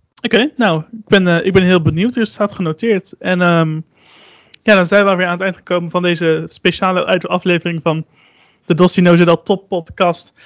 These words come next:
Want we hebben dit keer dus niet over, eh, niet, geen team van de week, geen vrijniveau, maar een,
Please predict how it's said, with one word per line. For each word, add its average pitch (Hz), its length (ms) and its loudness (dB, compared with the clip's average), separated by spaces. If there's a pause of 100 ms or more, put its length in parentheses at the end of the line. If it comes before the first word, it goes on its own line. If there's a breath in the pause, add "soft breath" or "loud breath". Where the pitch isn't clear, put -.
(360 loud breath)
Want 175 180 -2
we 180 60 2
hebben 180 180 2
dit 175 180 -2
keer - 140 -4
dus 160 100 -4
niet 180 180 -4
over, 156 500 -2
eh, 147 80 -6 (160)
niet, 170 200 -8
geen 175 180 -8
team 170 160 -4
van 160 100 -2
de 147 60 -2
week, 156 140 2
geen 156 160 -4
vrijniveau, 147 440 -2
maar 139 240 -6
een, 143 200 -8